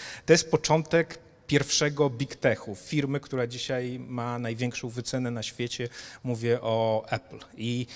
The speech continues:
ta firma od lat osiemdziesiątych z różnymi tam perypetiami trwa do dzisiaj, e, razem z czterema innymi.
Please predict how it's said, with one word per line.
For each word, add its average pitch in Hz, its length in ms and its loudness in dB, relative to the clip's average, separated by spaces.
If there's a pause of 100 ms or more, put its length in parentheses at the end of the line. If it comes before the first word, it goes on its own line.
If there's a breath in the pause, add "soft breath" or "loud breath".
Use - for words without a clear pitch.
(140 loud breath)
ta 143 120 8
firma 135 440 -2
od 120 120 -4
lat 123 220 0
osiemdziesiątych 131 840 -2
z 120 60 -6
różnymi 120 440 0
tam 120 240 -4
perypetiami 131 760 -4
trwa - 260 -2
do 117 120 -4
dzisiaj, 131 500 0 (580 loud breath)
e, 117 400 0
razem 127 340 6
z - 100 2
czterema 135 500 6
innymi. 156 920 4